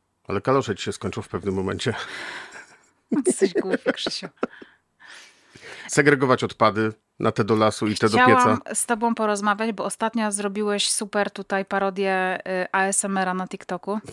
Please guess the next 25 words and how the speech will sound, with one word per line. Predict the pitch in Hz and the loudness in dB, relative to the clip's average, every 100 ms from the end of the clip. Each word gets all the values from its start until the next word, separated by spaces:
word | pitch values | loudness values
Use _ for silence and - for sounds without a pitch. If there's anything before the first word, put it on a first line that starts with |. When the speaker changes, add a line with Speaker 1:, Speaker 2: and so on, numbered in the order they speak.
| 175 - 165 - - - - - - | -12 -10 -10 -12 -16 -18 -20 -18 -12
Speaker 2:
I | 220 | -6
po | 220 | -2
pierwsze | 240 254 | 0 0
chciałam | - 233 | 0 0
zawnioskować, | 214 214 214 - 226 208 | 0 0 -2 0 -2 0
żebyś | 208 202 | -2 -4
kiedyś | - 208 208 | -4 -4 -2
zrobił | 208 196 | 0 0
jeden | 208 208 202 | 0 2 0
odcinek | 202 - 208 202 | -2 -4 -2 -2
taki, | - 196 - 202 202 | -4 -8 -6 -4 -4
y, | - - 196 196 | -6 -10 -6 -4
no, | 208 | -4
parodiujący | - 220 208 226 233 233 | -2 -2 0 2 2 0
to, | 220 | 0
ale | - 202 202 196 | 2 2 2 2
jakby | 196 196 196 | 0 -4 -6
dłuższy | 202 214 - - 196 | -2 -2 -2 -2 -2
i | 196 - | -4 -4
jednak | 208 208 196 | -4 -2 -4
taki | 202 - | -4 -4
A | 196 202 | 0 0
S | - | 0
M | 208 | 0
R-owy. | 196 185 202 | 0 0 0